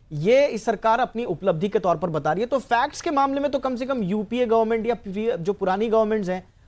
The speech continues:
हम उनको कंपेयर नहीं कर सकते। अगर ब्रूकिंग की रिपोर्ट ये कह रही है कि चवालीस, अ, अ, लोग हर मिनट में गरीबी रेखा से बाहर आ रहे हैं, खैर इस पर मैं आऊंगा, लेकिन इसका एक बहुत बड़ा खामियाजा हमारी अर्थव्यवस्था को भी भुगतना पड़ता है, और ये हर सरकार पर लागू होता है।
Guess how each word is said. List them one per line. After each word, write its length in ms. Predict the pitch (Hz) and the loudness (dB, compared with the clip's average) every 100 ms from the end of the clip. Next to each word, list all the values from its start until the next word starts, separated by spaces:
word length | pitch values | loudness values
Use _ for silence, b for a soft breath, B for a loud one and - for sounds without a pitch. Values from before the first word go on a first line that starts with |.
| - | -4
हम 140 | 226 | -2
उनको 200 | 233 233 | 0 2
कंपेयर 340 | 233 196 226 226 | 2 2 2 2
नहीं 120 | 240 | 2
कर 120 | 208 | 0
सकते। 280 | 175 156 196 | 0 -2 -2
अगर 160 | 196 | 0
ब्रूकिंग 360 | 165 185 190 240 | 0 -2 -2 -4
की 60 | 208 | -2
रिपोर्ट 320 | 185 208 202 | 2 2 2
ये 60 | |
कह 140 | 202 185 | 0 2
रही 80 | 196 | 0
है 60 | |
कि 100 | 202 | -2
चवालीस, 640 | 202 185 160 196 294 - - b b b | -4 -2 2 2 2 0 -10 b b b
अ, 260 | 185 190 196 | 4 6 6
अ, 180 | 208 214 185 | 4 2 2
लोग 400 | 175 208 185 - _ _ | 4 4 2 -6 _ _
हर 160 | 214 277 | 2 4
मिनट 320 | 277 247 208 | 2 2 0
में 200 | 196 240 | 0 -2
गरीबी 460 | 180 139 190 220 262 | -4 2 2 4 4
रेखा 280 | 233 220 220 | 2 2 0
से 120 | 220 | 0
बाहर 340 | 160 147 151 | 0 0 2
आ 100 | 156 | -2
रहे 100 | 131 | -2
हैं, 80 | 117 b b | -6 b b
खैर 200 | 262 - - | 0 2 -2
इस 100 | - | -2
पर 140 | 254 | 2
मैं 100 | 254 | 4
आऊंगा, 160 | 214 269 | 4 4
लेकिन 320 | 220 226 285 | 2 0 -4
इसका 340 | 233 - 285 | -6 -4 0
एक 220 | 247 240 | 2 0
बहुत 180 | 143 190 | 0 -2
बड़ा 160 | 208 247 | 0 -2
खामियाजा 500 | - 165 170 190 220 | -2 -4 -2 0 2
हमारी 220 | 190 208 | 2 2
अर्थव्यवस्था 560 | 165 - 170 175 - 208 | 0 0 -2 -2 -2 -2
को 100 | 220 | 0
भी 100 | 202 | 0
भुगतना 380 | 151 143 135 | 0 -2 -4
पड़ता 280 | 135 120 104 | -6 -6 -8
है, 100 | 110 - _ _ - | -14 -16 _ _ 0
और 120 | 196 | 4
ये 100 | 226 | 4
हर 200 | 143 220 | 4 0
सरकार 420 | - 190 208 226 | 0 -2 2 2
पर 160 | 220 185 | 2 -2
लागू 260 | 143 139 | -2 -4
होता 240 | 117 107 | -8 -10
है। 100 | 101 | -14